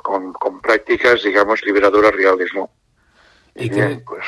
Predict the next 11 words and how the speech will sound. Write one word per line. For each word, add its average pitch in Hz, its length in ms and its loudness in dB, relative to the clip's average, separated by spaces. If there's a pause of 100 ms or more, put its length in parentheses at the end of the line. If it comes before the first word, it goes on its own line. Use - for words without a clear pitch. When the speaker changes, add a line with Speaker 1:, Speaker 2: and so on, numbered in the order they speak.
(240)
Speaker 2:
¿y 120 140 -8
crees 131 260 -2
que 156 380 -2
Speaker 1:
sí. 139 60 0
Speaker 2:
realmente 143 560 -2
hay 139 280 -2 (200)
el 123 100 -6
suficiente 123 500 -2
tejido 131 340 -4
social 127 440 -4
actualmente 123 720 -4